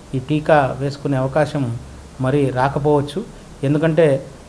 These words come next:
second level, second phase ఉన్న వాళ్ళకి, ఆ, ఆ తర్వాత ముం-, third ఫేజ్లో అందరు పబ్లిక్కి start అయిన తర్వాత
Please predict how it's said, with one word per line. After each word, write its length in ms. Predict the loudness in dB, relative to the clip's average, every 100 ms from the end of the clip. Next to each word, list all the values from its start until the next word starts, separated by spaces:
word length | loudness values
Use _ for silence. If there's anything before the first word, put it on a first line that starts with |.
| -12 -4
second 340 | 2 4 6
level, 440 | 8 8 6 2 2
second 640 | -2 2 4 6 6 4 -2 -10 2
phase 240 | 2 4
ఉన్న 120 | 2
వాళ్ళకి, 580 | 4 4 2 0 -2 -2 -6 -16 -20 -12 -4
ఆ, 200 | -2 0
ఆ 120 | 0 2
తర్వాత 380 | 4 4 6
ముం-, 360 | 4 2 0 0 4
third 220 | 6 6
ఫేజ్లో 520 | 4 2 4 2 2 -2 -4
అందరు 180 | -2 0
పబ్లిక్కి 460 | -2 -2 -4 -4
start 300 | -2 0 0
అయిన 100 | -2
తర్వాత 440 | 0 0 0 -2